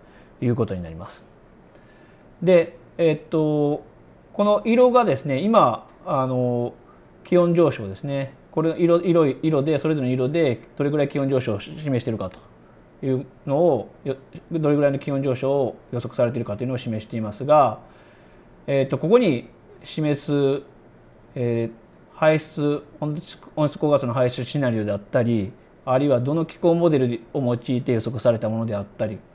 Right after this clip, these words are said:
あるいは、えー、こ-、気温上昇だけでなくて、えー、降水量の変化等々ですね、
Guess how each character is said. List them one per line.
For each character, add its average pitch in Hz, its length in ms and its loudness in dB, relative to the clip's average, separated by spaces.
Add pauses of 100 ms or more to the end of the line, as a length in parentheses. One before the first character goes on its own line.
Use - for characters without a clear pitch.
(480)
あ 151 100 4
る 175 60 6
い 175 60 8
は、 127 360 6 (240)
え 123 120 -2
ー、 120 40 -4
こ-、 131 140 -8 (100)
気 170 100 0
温 170 160 2
上 170 160 4
昇 127 160 0
だ 131 140 2
け 139 80 0
で 123 80 0
な 113 120 -2
く - 100 -20
て、 120 340 0 (300)
え 110 260 -2
ー、 - 40 -20
降 151 120 0
水 170 180 0
量 131 140 2
の 104 60 -4
変 117 220 -4
化 98 180 -10
等 - 160 -4
々 98 180 -8
で 95 100 -12
す - 60 -20
ね、 120 220 -6